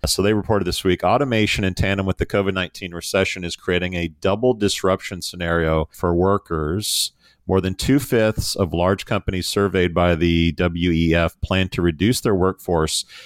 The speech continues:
due to the integration of technology. Uh, a quote here from the W E F was, uh, "For the first time in recent years, job creation is starting to lag behind job destruction,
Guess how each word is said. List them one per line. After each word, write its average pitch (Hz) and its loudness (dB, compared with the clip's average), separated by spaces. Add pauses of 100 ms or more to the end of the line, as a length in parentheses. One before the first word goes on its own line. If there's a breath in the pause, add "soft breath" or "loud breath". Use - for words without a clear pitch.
(120)
due 139 4
to 135 0
the 104 0
integration 104 0
of 92 -4
technology. 87 0
Uh, 87 2
a - 2
quote 101 0
here 101 2
from 90 -4
the 85 0
W 85 2
E - 4
F 85 0
was, 82 0
uh, 85 2
"For 92 -4
the 90 0
first 117 -2
time 107 0
in 92 -2
recent 92 -2
years, 90 2
job 98 0
creation 98 0
is 85 -4
starting 90 -2
to 85 -2
lag 85 0
behind 82 -2
job 78 0
destruction, 80 -4